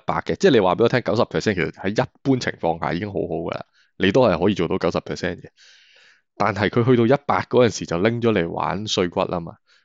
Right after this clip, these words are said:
然後就玩無限疊碎骨嗰個層數吖嘛，所以就變咗係好似零同一百咯。你一係就捱唔到自己咁多下，一係就完全免疫晒所有傷害，然後就拎埋嗰個唔記得咗邊一個 quality 嘅碎骨，每一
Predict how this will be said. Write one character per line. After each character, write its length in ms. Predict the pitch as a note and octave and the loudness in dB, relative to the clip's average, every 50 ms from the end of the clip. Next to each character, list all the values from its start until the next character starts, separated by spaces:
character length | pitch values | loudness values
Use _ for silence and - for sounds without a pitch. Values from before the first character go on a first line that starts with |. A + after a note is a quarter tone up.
| _ _ | _ _
然 140 | F2 E2 E2 | -6 -4 -2
後 160 | F2 F2 F2 | -2 -2 0
就 100 | - F2 F2 | 0 0 0
玩 200 | F2 F2+ G#2 A2 | 0 0 0 0
無 220 | A2 - - F#2 | -2 -2 -2 -2
限 200 | - D#2+ D#2+ E2 | -4 -4 -4 -4
疊 120 | - F2+ - | -6 -8 -6
碎 200 | - - F#2+ F2 | -4 -2 -2 -2
骨 120 | E2+ - F#2+ | 0 -2 -4
嗰 180 | - - A2 | -2 0 -2
個 60 | G2 F2 | -2 -2
層 240 | - - - - F#2 | -4 -8 -12 -14 -8
數 160 | - E2+ F2+ F2+ | -8 -6 -6 -6
吖 80 | F2 E2+ - | -8 -8 -10
嘛， 40 | - _ _ _ _ _ | -12 _ _ _ _ _
所 140 | - C#3+ D3 | 4 4 6
以 40 | |
就 80 | A#2 G#3+ | 6 4
變 220 | - - G#2 F#2+ | 2 0 -2 0
咗 80 | F#2 G#2+ | 0 0
係 260 | G#2 G#2 F#2+ - - | 0 2 0 0 0
好 80 | F#2+ A2 | 0 -2
似 140 | - - G2+ | -2 -2 -2
零 240 | F#2+ E2+ - - - | 0 -2 -2 -4 -6
同 140 | - F2 - | -10 -6 -4
一 100 | G2 A#2 | -2 -2
百 200 | - F#2+ D2 A#1 | 0 0 0 0
咯。 120 | F#2+ G2+ - - - - - _ | 0 -2 -4 -8 -16 -20 -14 _
你 120 | - G#2+ | 0 2
一 60 | A2 C#3 | 2 2
係 220 | - - A#2+ G2 | 2 4 2 2
就 120 | E2+ F2+ E2+ | 4 2 2
捱 280 | - - D#2+ E2 E2 | 2 0 -2 -4 -4
唔 100 | E2 E2 E2 | -8 -6 0
到 80 | F#2 G#2+ | 0 0
自 180 | A#2+ - - | 0 0 0
己 140 | G2 F#2 G2 G2+ | 2 2 4 4
咁 140 | F2+ F2 | 2 2
多 140 | D#2+ - F#2+ | 0 0 0
下， 180 | F2+ F2 D2 E2+ | 0 0 0 0
一 60 | G2+ | 0
係 200 | G2+ - G2 F2 | 0 0 0 0
就 300 | D#2 D#2 D2+ D2+ - - _ _ _ _ _ _ _ _ _ _ _ _ _ | 0 0 -2 -4 -6 -12 _ _ _ _ _ _ _ _ _ _ _ _ _
完 140 | A2 F#2 E2 | -4 -2 -2
全 180 | - - F#2+ E2 | -2 -2 -2 -2
免 160 | E2 F2 F#2+ | -2 0 0
疫 60 | G2 | 0
晒 180 | - - F#2+ F2+ | 2 2 0 2
所 160 | - G#2+ G#2+ | 4 4 4
有 80 | G2+ | 4
傷 200 | F2+ - G2+ G2+ F#2+ | 4 4 2 2 2
害， 180 | - F#2 - - _ - - _ _ | -2 -4 -4 -6 _ -20 -20 _ _
然 120 | F#2 E2+ | -8 -4
後 140 | E2+ F2 F2 | -2 -2 0
就 100 | - F2 F#2 | 0 0 0
拎 220 | G#2+ A#2 A#2 A#2+ | 0 0 -2 -2
埋 120 | G#2 D#2 - - | -2 -2 -2 0
嗰 100 | E2 F#2+ | -2 -2
個 120 | F#2+ - G2 | 0 0 0
唔 1000 | F2 F2 F2 - G#2 - G#2 G#2 - _ _ _ _ _ _ _ _ - F#2 D#2+ | 0 0 0 -2 -2 -2 -4 -6 -10 _ _ _ _ _ _ _ _ -10 -6 0
記 140 | - F#2+ G#2+ | 2 4 4
得 100 | A#2 G#2+ | 4 4
咗 40 | |
邊 120 | A2+ B2 A2+ | 4 2 2
一 20 | G#2 | 2
個 40 | |
quality 500 | F#2+ - - - A2+ G2+ F2 - - - | 0 -2 0 2 2 2 2 0 -2 -4
嘅 60 | E2+ F2 | -4 -2
碎 200 | - G2+ F2 E2+ | 0 0 0 0
骨， 100 | G2 G2+ - - - - - _ _ - | 0 0 0 -2 -6 -16 -20 _ _ -6
每 180 | F#2 F2+ G2 | -2 0 2
一 80 | A2+ | 2